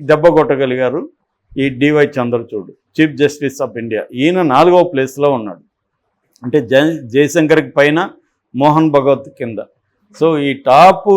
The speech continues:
లెవెన్ బీజేపీ, ఆ, ఉంటే అందులో నాలుగో ప్లేస్లో మాత్రం డివై చంద్రచూడ్ ఉన్నాడు.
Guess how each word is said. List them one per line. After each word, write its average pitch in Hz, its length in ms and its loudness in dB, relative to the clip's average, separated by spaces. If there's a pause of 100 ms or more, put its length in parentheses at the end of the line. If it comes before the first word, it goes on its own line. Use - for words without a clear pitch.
లెవెన్ 147 460 2
బీజేపీ, 143 840 -2 (240)
ఆ, 127 80 -4
ఉంటే 127 380 -2
అందులో 160 640 0 (460)
నాలుగో 165 440 4
ప్లేస్లో 143 480 0
మాత్రం 127 440 -6 (260)
డివై 139 280 0
చంద్రచూడ్ 131 600 -6
ఉన్నాడు. 151 320 -6